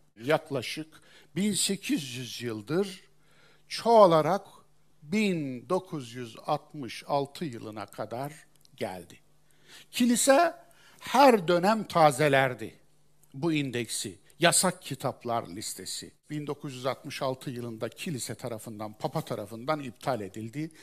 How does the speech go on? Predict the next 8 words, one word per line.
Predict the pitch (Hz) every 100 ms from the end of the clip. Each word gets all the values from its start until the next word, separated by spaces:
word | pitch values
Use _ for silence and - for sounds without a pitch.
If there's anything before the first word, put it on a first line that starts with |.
| - -
İptal | 180 - 214 180
edildiğinde | 143 135 120 123 123 123 127 - - -
listede | 139 185 - 175 160 175 185 185 - _ _ -
yasak | 131 160 175 - 226 - - -
kitap | - 196 - 147 - - - _ _ _
sayısı | - - 175 147 127 - 170 165 - _ - -
dört | 160 - -
bin | 113 92